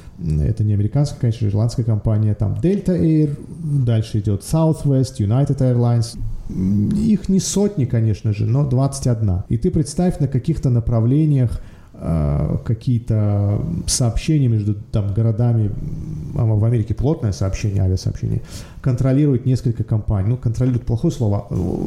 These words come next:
Да, несколько компаний работают в этом направлении. И две из них объединяются в одну. То есть есть высокий риск, что цены на авиабилеты, м, пойдут вверх, а они и так высокие. Ну, то есть регулятор не дурак. А, ты не слышал об этих авиакомпаниях, потому что ты не живешь в С Ш А.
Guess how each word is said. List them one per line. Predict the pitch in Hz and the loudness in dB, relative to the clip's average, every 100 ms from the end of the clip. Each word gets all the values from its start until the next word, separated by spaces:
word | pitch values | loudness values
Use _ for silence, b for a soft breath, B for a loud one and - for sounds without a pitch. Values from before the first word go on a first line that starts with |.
| - - | -4 -2
Да, | 123 | 0
несколько | 135 139 127 | 0 -2 -2
компаний | 117 143 120 | 0 2 2
работают | 107 117 - | 2 -2 -4
в | |
этом | 113 107 | -4 -2
направлении. | 104 110 104 95 92 - B B B B | -2 0 0 0 -2 -4 B B B B
И | 147 139 131 | 2 2 2
две | 139 190 | 2 2
из | 120 | 2
них | 160 139 | 2 2
объединяются | 127 117 123 131 123 - 113 | 2 2 2 2 2 2 0
в | |
одну. | 110 104 95 | 2 0 -2
То | - 120 | -2 -4
есть | 113 | 0
есть | 156 - 143 | 0 0 -2
высокий | 117 156 151 127 | 0 0 0 0
риск, | 127 143 - | 2 0 -4
что | - 113 104 | -4 0 0
цены | 104 123 113 | 0 0 0
на | 101 | 2
авиабилеты, | 95 98 107 110 | 0 0 0 -2
м, | 104 - - 170 - - 165 - | -4 -6 -8 -8 -8 -10 -6 -2
пойдут | 107 107 - | 0 -2 -2
вверх, | 101 - | -4 0
а | 110 | 2
они | 131 | 2
и | |
так | 127 113 | 2 0
высокие. | 120 - 104 - 160 | -2 -4 -4 -4 -4
Ну, | 202 | -4
то | 170 196 | -2 -2
есть | - | 0
регулятор | 170 175 196 175 147 | 0 0 0 0 0
не | 147 | 2
дурак. | 151 170 208 - B B B 123 B | 2 0 0 -4 B B B -2 B
А, | 123 120 117 117 | 2 2 2 2
ты | 160 | 2
не | 160 | 2
слышал | 135 156 - 131 | 2 0 2 0
об | 127 | 0
этих | - | 0
авиакомпаниях, | 127 120 117 113 120 110 | 2 2 0 0 0 0
потому | - 113 123 104 | 0 0 0 0
что | 117 | 0
ты | 131 | 0
не | 123 | 2
живешь | 104 107 101 | 2 2 0
в | |
С | - 113 | -2 -2
Ш | - | 0
А. | 151 180 | 2 2